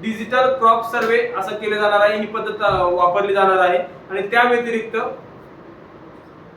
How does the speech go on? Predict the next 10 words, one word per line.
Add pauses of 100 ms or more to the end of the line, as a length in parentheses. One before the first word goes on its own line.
(180)
जे
बाकीचे
तालुके
आहेत
मित्रांनो,
त्या
तालुक्यामध्ये
जी
जुनी
तालुके,